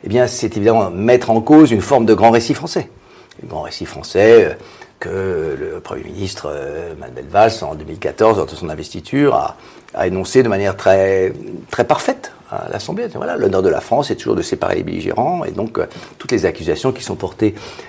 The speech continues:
contre, contre le pays, euh, euh, voilà, ne, ne sont irrecevables. Bon, euh, ce qui est irrecevable, c'est ce, cette,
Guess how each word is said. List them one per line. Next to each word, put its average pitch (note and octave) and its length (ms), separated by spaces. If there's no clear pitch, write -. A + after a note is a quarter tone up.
contre, G#2 440
contre G2+ 240
le F2 80
pays, B2 480
euh, F2+ 180
euh, D2 260
voilà, F#2+ 180
ne, E2 160
ne D2+ 160
sont G#2 160
irrecevables. A2 600
Bon, - 120
euh, F2 340
ce - 100
qui G#2+ 60
est - 100
irrecevable, G2+ 440
c'est G2+ 220
ce, F2 320
cette, - 280